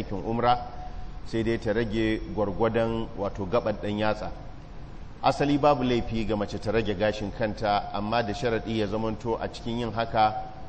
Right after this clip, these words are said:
ba tana kwaikwayon kafirai ba ne, ko tana kwaikwayon wata al'ada waɗanda suke aka san mutanen marasa kirki da ita.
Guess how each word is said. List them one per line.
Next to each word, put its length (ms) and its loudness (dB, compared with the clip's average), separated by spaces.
ba 160 4
tana 300 2
kwaikwayon 720 -2
kafirai 440 -2
ba 140 2
ne, 200 0
ko 120 0
tana 260 2
kwaikwayon 480 0
wata 240 2
al'ada 520 2
waɗanda 380 0
suke 260 -4
aka 220 -2
san 160 -4
mutanen 840 0
marasa 380 2
kirki 340 -4
da 100 -4
ita. 280 -6